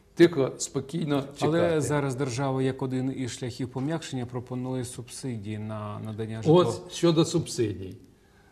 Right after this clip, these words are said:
Speaker 1: Значить, вони ж і раніше були. Так от, з дві тисячі, з двохтисячного по дві тисячі дев'ятий рік Полтава водоканалу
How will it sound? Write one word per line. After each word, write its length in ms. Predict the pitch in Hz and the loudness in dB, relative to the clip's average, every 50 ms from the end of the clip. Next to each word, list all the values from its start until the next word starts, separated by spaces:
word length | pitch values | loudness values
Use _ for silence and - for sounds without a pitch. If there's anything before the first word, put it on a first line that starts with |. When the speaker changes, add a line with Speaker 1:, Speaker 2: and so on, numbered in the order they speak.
| _ - | _ -2
Speaker 1:
Значить, 200 | 147 143 139 - | 0 0 4 4
вони 220 | 170 175 190 185 | 6 6 6 6
ж 80 | 170 180 | 6 6
і 40 | 180 | 6
раніше 420 | 190 196 208 214 180 - - 117 | 6 6 4 4 2 2 2 0
були. 300 | 104 104 104 98 92 90 92 - - - _ _ _ _ _ _ _ _ _ _ - _ _ - | 0 0 0 -2 -2 -4 -8 -12 -18 -20 _ _ _ _ _ _ _ _ _ _ -20 _ _ -2
Так 220 | - 160 156 - | -2 0 6 10
от, 220 | 185 185 185 - - - - - - | 10 10 10 8 0 -10 -12 -6 -4
з 140 | 147 120 120 | -4 -2 2
дві 160 | 120 160 175 | 4 6 6
тисячі, 460 | 175 190 202 196 196 - 160 131 - - | 6 6 4 4 4 2 -2 -4 -6 -6
з 120 | 113 104 113 | -8 -4 2
двохтисячного 840 | 131 170 - - - - 214 202 - - 143 - - 131 120 113 110 | 4 4 4 4 2 4 4 4 4 4 0 -2 -4 -4 -4 -4 -2
по 160 | - - 135 | 0 0 0
дві 180 | 127 123 143 147 | 2 2 0 2
тисячі 400 | - - 196 185 190 - 156 127 | 4 4 4 4 2 0 -4 -4
дев'ятий 720 | 113 113 127 147 139 147 156 160 156 139 - - 120 117 | -2 0 0 2 4 6 6 8 8 6 4 4 2 4
рік 320 | 120 165 208 - - - - - - - - - - - _ _ | 4 4 2 0 -2 -8 -16 -20 -20 -20 -20 -20 -20 -20 _ _
Полтава 520 | - 143 139 - - 202 190 185 165 151 143 | 4 4 4 8 10 10 10 12 12 10 8
водоканалу 960 | 127 139 170 151 135 143 - - 131 131 143 175 190 202 196 165 127 104 | 8 6 6 8 6 6 6 4 2 2 4 4 6 6 6 6 4 2